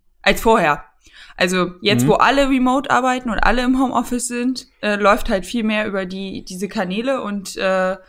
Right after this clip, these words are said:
Speaker 1: ja, denen fehlt halt nicht, also die können halt dann dabei sein bei dem digitalen Kaffee trinken. Und sonst waren sie halt viel mehr außen vor. Also dass es auch wirklich
Speaker 2: Ja.
Speaker 1: Leute gibt, die jetzt von dieser Situation,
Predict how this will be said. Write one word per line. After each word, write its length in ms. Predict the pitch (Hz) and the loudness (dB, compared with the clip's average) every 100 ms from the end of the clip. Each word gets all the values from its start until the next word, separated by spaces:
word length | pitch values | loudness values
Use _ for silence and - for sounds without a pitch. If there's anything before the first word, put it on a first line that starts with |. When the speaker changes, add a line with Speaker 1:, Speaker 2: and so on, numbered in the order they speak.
| - - _ - | -20 -20 _ 0
Speaker 1:
ja, 260 | 185 147 - _ _ | 2 2 -2 _ _
denen 200 | 202 208 | -2 -2
fehlt 280 | 226 226 226 | -2 -2 0
halt 160 | 196 190 | -2 -2
nicht, 340 | 214 - - | -6 -6 -8
also 140 | 196 | -4
die 100 | 185 | -2
können 220 | 214 262 269 | 2 4 4
halt 140 | 208 | 4
dann 120 | 202 | 4
dabei 300 | 202 208 214 | 4 4 4
sein 340 | 180 151 160 - | 4 0 0 0
bei 120 | 170 | 0
dem 280 | 165 170 165 175 | 2 -2 -6 -6
digitalen 540 | 190 175 190 160 165 | -4 -2 0 0 0
Kaffee 280 | 208 208 175 | 0 -2 -4
trinken. 500 | 175 175 170 226 330 - - - - - - | -4 -6 -6 -8 -8 -14 -20 -20 -20 -20 -10
Und 300 | - 202 202 | -4 -2 -2
sonst 240 | 196 196 214 | 0 -2 0
waren 220 | 196 208 | 0 2
sie 120 | 202 | 0
halt 120 | 202 185 | 0 -2
viel 200 | 226 202 | -4 -4
mehr 340 | 185 185 - | -2 -2 0
außen 260 | 180 185 185 | -2 -2 -4
vor. 460 | 202 151 147 - | -2 0 -2 -6
Also 160 | 185 180 | -8 -4
dass 220 | 190 202 | -2 -4
es 80 | - | -6
auch 160 | 196 190 | -6 -6
wirklich 380 | 208 226 - | -6 -8 -8
Speaker 2:
Ja. 180 | - 214 | -6 -4
Speaker 1:
Leute 300 | - 190 220 | 0 -2 -2
gibt, 260 | 208 214 - | -6 -10 -8
die 200 | 214 202 | -6 -4
jetzt 200 | 202 202 | -4 -4
von 160 | 220 196 | -8 -6
dieser 260 | 214 202 | -6 -6
Situation, 1000 | 196 - 214 196 - 220 208 208 202 202 | -8 -8 -6 -6 -4 -4 -4 -4 -6 -8